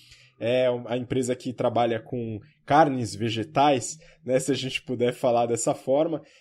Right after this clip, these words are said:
né, e agora vai trabalhar nessa imitação, entre aspas, né, da carne de porco. Você já experimentou essa carne, falou que é bem parecida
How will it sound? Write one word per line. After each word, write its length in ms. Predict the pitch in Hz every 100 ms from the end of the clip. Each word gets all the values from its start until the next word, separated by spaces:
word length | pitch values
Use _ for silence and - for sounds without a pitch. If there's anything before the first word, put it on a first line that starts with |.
| _
né, 180 | - 143
e 60 | 196
agora 520 | 214 165 151 165 190
vai 240 | 151 147 185
trabalhar 680 | - 185 180 143 120 139 151 _ _
nessa 360 | - 131 139 175
imitação, 680 | 196 202 - 143 - 160 160
entre 280 | 143 - 117
aspas, 520 | 117 139 - 107 98
né, 200 | 110 127
da 120 | 123
carne 440 | - 139 139 147
de 160 | 135 143
porco. 580 | - 139 147 - - 95 _ _ _ _ _ _ _ -
Você 380 | 127 147 202 226
já 100 | 220
experimentou 600 | 208 - 180 156 117 143
essa 180 | - 123
carne, 360 | - 143 127
falou 200 | - 123
que 80 | 123
é 40 |
bem 200 | 113 143
parecida 640 | 160 139 110 - 135 120